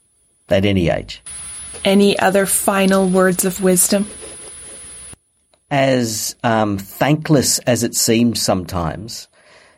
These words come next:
Speaker 1: you've just got to keep going because it's, it,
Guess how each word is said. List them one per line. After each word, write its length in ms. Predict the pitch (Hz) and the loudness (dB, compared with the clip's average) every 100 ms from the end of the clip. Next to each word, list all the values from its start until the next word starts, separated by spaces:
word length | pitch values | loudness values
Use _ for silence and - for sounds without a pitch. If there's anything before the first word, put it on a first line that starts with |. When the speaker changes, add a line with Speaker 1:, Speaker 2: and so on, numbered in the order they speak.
| _ | _
Speaker 1:
you've 300 | 147 107 98 _ _ _ _ _ | -10 -8 -8 _ _ _ _ _
just 400 | - 123 - - _ _ _ _ _ _ _ _ _ _ | 0 0 0 -4 _ _ _ _ _ _ _ _ _ _
got 240 | - 131 123 | 0 0 0
to 80 | 120 | -4
keep 320 | 120 127 123 - _ _ _ _ _ - | 0 -2 -2 -10 _ _ _ _ _ -8
going 460 | 120 123 165 104 87 | 0 0 0 -2 -6
because 380 | 101 98 123 110 | -8 -2 -2 -2
it's, 160 | 120 | -6
it, 260 | - 120 | -6 -8